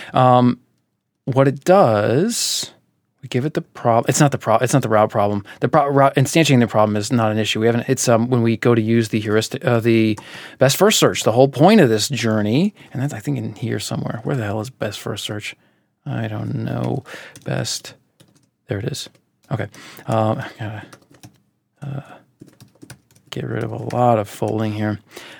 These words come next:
It's the, it's right here. So when we give our, um, T problem to best first search,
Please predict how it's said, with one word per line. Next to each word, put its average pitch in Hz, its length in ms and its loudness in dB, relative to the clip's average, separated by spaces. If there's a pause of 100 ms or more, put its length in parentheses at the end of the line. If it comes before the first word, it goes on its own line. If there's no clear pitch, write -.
(220)
It's - 180 0
the, 139 200 4
it's 135 140 0
right 143 160 6
here. 123 380 2
So 120 460 4 (300)
when 117 200 2
we 190 480 4 (120)
give 151 340 6
our, 127 540 4 (600)
um, 110 420 -2 (360)
T 147 460 2 (120)
problem 131 760 2 (1800)
to 117 400 4
best - 260 0
first 135 220 0
search, 107 260 -2